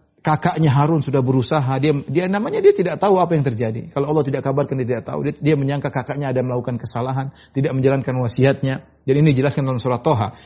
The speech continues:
Jadi setelah dia sadar bahwasanya kakaknya tidak bersalah, sudah berusaha semaksimal mungkin, namun tidak berhasil, maka dia berkata, "Qala Rabbi ghufirli, ya Allah, ampunilah aku. Ampunilah kesalahanku.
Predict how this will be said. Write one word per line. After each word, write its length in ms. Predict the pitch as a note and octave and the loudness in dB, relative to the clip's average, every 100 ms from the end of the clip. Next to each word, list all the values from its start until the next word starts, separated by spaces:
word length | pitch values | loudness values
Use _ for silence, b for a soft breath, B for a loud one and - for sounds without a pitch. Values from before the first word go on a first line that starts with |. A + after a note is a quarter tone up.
| B | B
Jadi 120 | D3 | 2
setelah 240 | F3+ F#3 E3+ | 4 4 6
dia 80 | F#3 | 6
sadar 240 | G3 G3+ | 6 4
bahwasanya 320 | E3+ D#3+ G3+ | 6 4 4
kakaknya 320 | F3+ E3+ G#3 | 0 0 0
tidak 240 | F#3 F3+ E3 | 2 2 2
bersalah, 320 | D#3 F#3 F#3+ | 2 4 2
sudah 240 | D#3 D#3 | 4 2
berusaha 240 | D3 D3+ G3+ | 4 2 2
semaksimal 480 | F3 E3+ D3 E3 D#3+ | 0 -2 -2 0 2
mungkin, 240 | F#3+ E3+ | 2 2
namun 160 | E3+ F#3+ | 2 2
tidak 240 | E3+ F3 | 2 2
berhasil, 400 | E3+ G#3 A#3 A#3+ - b b b b - | 2 2 2 0 -2 b b b b -4
maka 160 | C#3 | 2
dia 160 | D3 C#3 | 4 4
berkata, 320 | B2+ D3 C#3+ | 4 0 0
"Qala 320 | C3+ D3 D3 | 0 2 4
Rabbi 320 | C#3+ C#3+ B2 | 4 4 2
ghufirli, 720 | B2 A#2+ C#3+ C3 A#2 D3 C#3 C3+ | 2 2 2 2 4 6 6 2
ya 160 | B2 | -2
Allah, 160 | B2+ B2 | -2 -2
ampunilah 400 | A2+ A2+ G2+ D2+ | -4 -4 -6 -10
aku. 80 | F2 - _ _ _ _ _ _ _ _ _ | -18 -20 _ _ _ _ _ _ _ _ _
Ampunilah 400 | C#3+ C3 C3+ C#3 | -4 -2 -2 -4
kesalahanku. 640 | - A#2 A2 G#2+ G#2 - | -6 -6 -4 -4 -6 -8